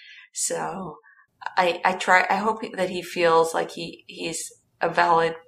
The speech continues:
member of the Jewish tribe, and he, he can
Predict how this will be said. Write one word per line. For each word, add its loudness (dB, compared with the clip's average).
member -2
of -12
the -12
Jewish -4
tribe, 0
and -6
he, -10
he -12
can -8